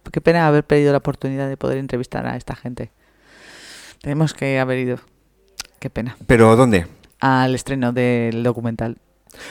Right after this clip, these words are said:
Speaker 2: Bueno, pues mira, habría estado bien. Lo que pasa es que nos, nos ha pillado entre semana.
Speaker 1: Sí, nos ha pillado entre
Speaker 2: Nos ha
Speaker 1: semana,
Speaker 2: pillado entre
Speaker 1: hemos podido.
Speaker 2: semana y eso nos complica un poquito la, la historieta. Entonces, bueno, pues, rec, ahí, ahí queda esta historia que además ha tenido incluso remakes americanos.
Speaker 1: Hombre, por favor.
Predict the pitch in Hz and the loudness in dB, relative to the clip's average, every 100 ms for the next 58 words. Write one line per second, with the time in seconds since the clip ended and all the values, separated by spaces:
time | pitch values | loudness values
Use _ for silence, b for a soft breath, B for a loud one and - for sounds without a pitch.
0 | B 143 147 156 113 - 131 127 117 117 | B 4 4 6 4 2 2 2 4 2
1 | 160 - 123 147 127 120 123 139 143 143 | 2 2 2 2 0 0 -4 -4 -2 -2
2 | - 120 123 120 117 117 127 120 104 98 | -2 -2 -2 0 -2 -2 -4 -4 -6 -8
3 | - - 139 120 127 113 107 113 123 113 | -8 -2 0 -2 -4 -2 -2 -2 -4 -4
4 | 120 113 117 117 120 127 120 127 127 127 | -2 0 0 0 0 0 2 2 2 0
5 | 127 127 123 120 120 117 120 120 120 120 | 0 0 0 0 -4 -4 -4 -4 -4 -4
6 | 131 131 139 123 110 107 101 101 127 220 | -4 0 2 4 2 0 -2 -2 0 -2
7 | 107 131 117 139 131 101 - 110 110 147 | -2 -2 0 0 0 -4 -10 -10 -8 -8
8 | - B B B - 110 117 120 120 120 | -10 B B B -2 2 4 6 6 6
9 | 120 117 113 113 113 110 104 117 113 113 | 6 4 4 2 4 2 4 2 4 2
10 | 107 117 - 123 143 113 104 113 127 113 | -2 -2 2 4 4 4 4 2 0 2
11 | 120 120 127 147 120 113 123 127 120 104 | 2 2 0 -2 0 -2 -2 -2 -2 -2
12 | 120 147 113 - B B B - 139 143 | 0 0 0 -4 B B B -10 -4 -4
13 | 139 165 127 185 | -2 -2 2 0